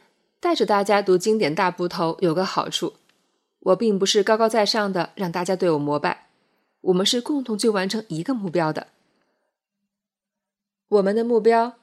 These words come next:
就是人类文明史上的经典思想，这些思想对我们会有很大的提升，而一起攻克这些巨作的过程，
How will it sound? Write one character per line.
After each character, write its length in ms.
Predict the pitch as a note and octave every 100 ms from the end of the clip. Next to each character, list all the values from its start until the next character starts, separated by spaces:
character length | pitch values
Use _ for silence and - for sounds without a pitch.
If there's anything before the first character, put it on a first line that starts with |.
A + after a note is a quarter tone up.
| _
就 140 | - C4+
是 160 | B3
人 200 | G3+ G3
类 120 | C4 B3
文 160 | A3+
明 140 | A#3+ C4
史 220 | - D3+
上 160 | G3+
的 120 | F#3 E3+
经 260 | - C4
典 220 | A#3+ D3+
思 180 | F#3 F#3+
想， 220 | F#3 - - _ _ _ _ _ _ _ _ _ -
这 180 | D#4 C4+
些 180 | C#4+
思 220 | D4 - D4+
想 300 | C4 F3+ F3+
对 120 | C4
我 220 | G3 D#3+
们 240 | D#3 F#3+ - _ _
会 180 | C#4+
有 80 | G3+
很 220 | G#3+ D3+
大 100 | D3+
的 100 | F3
提 200 | E3+ E3+
升， 240 | F3 G#3+ A3 _ _ _ _ _ _ _ _ _ _ _ -
而 120 | G#3
一 160 | - B3+
起 200 | - F#3
攻 160 | A#3 A#3+
克 200 | C4 G#3+
这 160 | C4
些 120 | B3
巨 220 | C4 - D4
作 140 | A#3+
的 100 | F#3+
过 160 | F#3+ F3+
程， 280 | G3 E3+